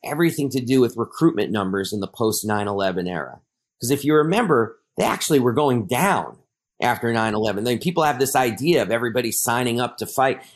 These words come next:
That's actually not what took place in the, 'cause everyone was like, "Whoa,"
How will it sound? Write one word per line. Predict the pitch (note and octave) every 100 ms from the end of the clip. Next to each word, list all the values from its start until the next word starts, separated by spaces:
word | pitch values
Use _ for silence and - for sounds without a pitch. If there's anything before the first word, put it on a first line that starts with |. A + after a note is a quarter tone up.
| _
That's | - E3+
actually | F#3 - C#3
not | A2+ B2+ -
what | C#3
took | - A#2+ -
place | C#3 F3+ -
in | A2
the, | G2+
'cause | - B2
everyone | - E3 E3+ C3 C#3 A2 F#2+ -
was | A#2+ G#2
like, | A2 -
"Whoa," | D3 D#3+ A#2+ E2+